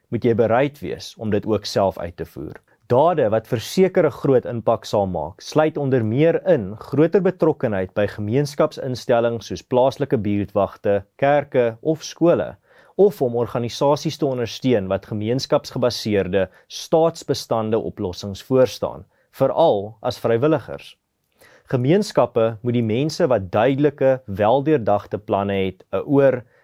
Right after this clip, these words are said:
'n kans en 'n hand gee en voortdurend waaksaam bly teen die vernietigende fluisterings van die verafgoders van die daad. As julle van daai episode gehou het, onthou om dit te deel op sosiale media en met vriende en familie.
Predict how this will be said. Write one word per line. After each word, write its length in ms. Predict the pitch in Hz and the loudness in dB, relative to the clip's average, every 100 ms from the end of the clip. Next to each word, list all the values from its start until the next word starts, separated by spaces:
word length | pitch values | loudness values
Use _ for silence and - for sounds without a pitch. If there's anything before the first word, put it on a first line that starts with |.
| - | -20
'n 60 | - | -10
kans 560 | - 143 135 113 - - _ - | 0 2 2 -2 -10 -18 _ -4
en 120 | 160 | 0
'n 60 | 156 | 2
hand 300 | 110 151 151 | 0 -2 -8
gee 260 | - 90 - _ _ _ - | -10 -10 -12 _ _ _ -4
en 120 | 123 | -4
voortdurend 800 | - 135 104 107 156 202 185 101 | 2 2 2 2 4 4 0 0
waaksaam 600 | 101 104 - 117 110 92 | 2 2 -2 -2 0 0
bly 400 | 90 71 78 - | -2 -2 -8 -10
teen 140 | 120 | -6
die 100 | 110 | -4
vernietigende 840 | 101 113 104 101 120 151 - 143 143 | -2 -4 -2 -4 0 -2 0 -2 -2
fluisterings 880 | - 113 101 - 95 - - - - | 0 0 0 -6 -10 -10 -16 -20 -12
van 180 | - 101 | -6 -4
die 100 | 98 | -2
verafgoders 1080 | 113 - 143 139 - 92 80 - - - _ _ | -4 -2 -4 -4 -8 -6 -4 -8 -12 -20 _ _
van 200 | - 90 | -10 -6
die 120 | 95 | -6
daad. 420 | 82 - - _ _ _ - | -6 -8 -12 _ _ _ -10
As 140 | 117 | -2
julle 160 | 131 135 | 2 2
van 140 | 131 | 2
daai 240 | 117 131 | 2 2
episode 480 | 143 147 - 151 143 | 0 -2 2 4 4
gehou 320 | 135 123 135 | 2 2 4
het, 180 | 156 151 | 2 0
onthou 240 | 147 139 175 | -2 2 2
om 80 | |
dit 140 | 185 170 | 0 -2
te 160 | 147 | -2
deel 280 | 104 151 135 | 4 4 4
op 100 | 113 | 0
sosiale 600 | - 147 139 143 131 120 | 0 0 2 2 2 2
media 560 | 113 131 147 156 147 143 | -2 -2 2 4 4 0
en 120 | - 123 | -4 -4
met 160 | 113 | -4
vriende 340 | - 123 120 110 | -2 -2 2 0
en 100 | 104 | 0
familie. 520 | 104 98 98 87 | -2 0 -2 -4